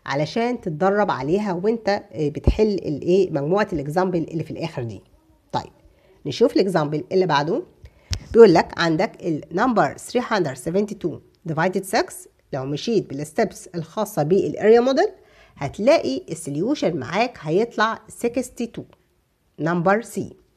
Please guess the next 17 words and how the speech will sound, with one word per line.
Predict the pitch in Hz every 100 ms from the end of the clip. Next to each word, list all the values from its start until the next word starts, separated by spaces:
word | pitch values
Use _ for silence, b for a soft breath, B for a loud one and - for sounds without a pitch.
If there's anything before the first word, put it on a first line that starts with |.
| _ _ -
اكزامبل | 160 151 131 127 120 - 180
اللي | 185
بعده | 190 180 202 330 - b b b b b -
بيقول | 311 302 170
لك | 220 - -
عندك، | 190 208 190 196 254 - -
آه، | 180
فارمر | 165 - 208 170 175 247 -
بيستعمل | 175 190 196 - 214 165 196 247 - -
كرتون، | 208 208 - 208 -
آه، | - 165 143 139 139
من | 160 190
الايج، | - 156 - 202 - - - _ _ -
آه، | 180
تمام؟ | 147 160 175 285 359
وبيقول | 214 247 269 214
لك | 196